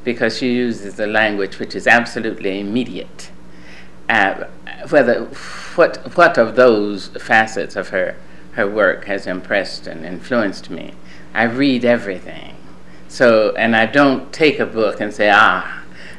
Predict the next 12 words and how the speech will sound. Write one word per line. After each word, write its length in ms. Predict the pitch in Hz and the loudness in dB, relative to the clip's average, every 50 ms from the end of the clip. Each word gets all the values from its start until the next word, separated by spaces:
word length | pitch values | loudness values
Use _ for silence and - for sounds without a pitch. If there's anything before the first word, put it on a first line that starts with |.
| - | -2
okay, 340 | 110 117 113 - - 107 113 | -2 -2 0 2 2 2 2
from 280 | 110 - 117 123 131 123 | 2 2 4 4 4 6
this 280 | 151 165 143 139 139 147 | 6 6 6 6 6 4
I'm 160 | 123 123 131 123 | 4 4 4 4
going 240 | 135 131 127 123 | 4 4 4 2
to 80 | 120 123 | 0 -2
get 400 | 117 117 131 120 120 117 - - - - - | 0 4 6 6 6 4 2 -6 -10 -4 0
alliteration," 960 | 117 131 120 143 135 135 120 117 120 120 123 120 - - 117 101 92 95 95 | 2 4 6 6 6 6 4 4 4 4 4 2 0 0 0 0 0 -2 -2
or, 260 | 92 76 62 58 - - - - - - | -4 -4 -4 -6 -8 -12 -14 -14 -6 -4
you 100 | 120 131 | -2 -2
see, 400 | 123 - 127 113 101 98 101 92 | 0 0 0 2 2 2 0 0
or, 180 | 90 87 80 | -2 -4 -6